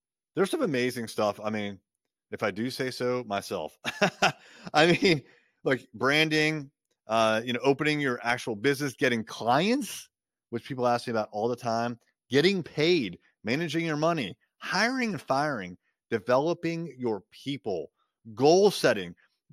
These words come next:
pivoting when necessary. We have pivoted here at Array Digital multiple times. And if you don't pivot, you take a big chance that you could just see your revenue go down to zero. So, like, there's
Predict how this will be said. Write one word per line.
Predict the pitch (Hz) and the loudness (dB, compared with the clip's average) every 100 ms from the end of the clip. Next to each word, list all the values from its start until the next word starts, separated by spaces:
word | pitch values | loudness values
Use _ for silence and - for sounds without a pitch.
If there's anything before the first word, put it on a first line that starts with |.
| - | -20
pivoting | - 190 196 208 202 190 | -2 0 2 2 0 -4
when | 147 139 135 | -6 -4 -4
necessary. | 135 139 139 - 113 95 82 - _ _ - | -4 -6 -8 -4 -2 -2 -4 -10 _ _ -8
We | 113 | 0
have | 180 151 | 0 0
pivoted | - 147 143 127 | -4 -4 -4 -6
here | 117 123 | -4 -4
at | 120 | -4
Array | 104 104 | -4 -6
Digital | 104 104 107 104 104 _ _ _ 95 | -6 -6 -4 -6 -8 _ _ _ -12
multiple | 98 101 113 - 95 92 | -6 0 0 -2 -10 -8
times. | 95 87 80 - _ _ - | -6 -6 -8 -14 _ _ -14
And | 110 | -10
if | 110 - | -10 -8
you | 170 131 - | -10 -6 0
don't | 139 190 - | 0 0 -4
pivot, | 175 180 208 214 _ _ _ _ | -4 2 2 0 _ _ _ _
you | 110 160 | -8 -8
take | - 165 101 | -6 -6 -6
a | 92 | -8
big | 117 127 120 | -6 -6 -6
chance | 123 123 117 | -6 -4 -4
that | 107 | -8
you | 110 | -8
could | 110 | -6
just | 104 104 - _ | -6 -6 -10 _
see | - - | -14 -8
your | 123 123 | -6 -2
revenue | 113 117 123 117 | 0 -2 -4 -6
go | 101 101 | -4 -4
down | 104 | -4
to | 92 | -8
zero. | 82 87 98 87 76 - _ _ _ _ _ _ _ _ _ _ - | -12 -8 -6 -6 -10 -16 _ _ _ _ _ _ _ _ _ _ 0
So, | 131 | 4
like, | 120 104 | 4 4
there's | 131 135 - | 2 2 -2